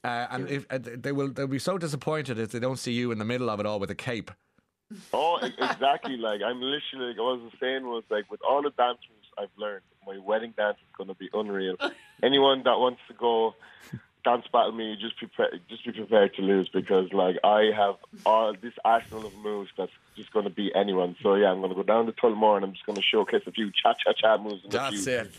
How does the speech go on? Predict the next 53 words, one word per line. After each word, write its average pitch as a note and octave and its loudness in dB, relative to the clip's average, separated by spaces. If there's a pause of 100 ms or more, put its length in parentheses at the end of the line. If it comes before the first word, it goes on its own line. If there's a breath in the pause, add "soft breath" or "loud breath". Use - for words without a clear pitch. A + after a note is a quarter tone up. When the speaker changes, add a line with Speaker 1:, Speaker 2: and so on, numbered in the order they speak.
Speaker 2:
stab A2+ 4
the G#2 -8
steps, G#2 0
and G2+ -6
that's B2+ -2
the, A2+ -10 (260 loud breath)
that's C3 2
what B2+ 2
I'm B2 -8
gonna A#2+ -2
do. A2+ 0
But F#2+ -4
yeah, G2 2
it's F#2 -4 (220)
been A2 -2
an G#2+ -4
unbelievable A#2 -2
experience, G2 -2
and, F2+ 0
uh, F2 0 (440 loud breath)
yeah, F#2+ 4
just F2+ -8 (180)
sad B2+ 4
it's G2+ -4
all G2 2
over C3 4
now. G#2+ 0 (240)
Speaker 1:
Yeah, A#2 -4
I'd G#2 -8
say C3+ -2
you G#2 -2
are. G#2 -2
And, G2+ -6
and, G#2+ -6
um, G#2 -4
your G#2+ -4
mother C3 -2
was A2+ -4
like, A#2 -4
she - -8
was G#2 -4
the G#2 -4
happiest A2+ -6
one A2 -4
mother G#2+ -4
in G2+ -4
Ireland G#2 -4
watching F#2 -6
you F2+ -6
last F2 -6
night, F2+ -6
I D#2 -10
think. E2+ -10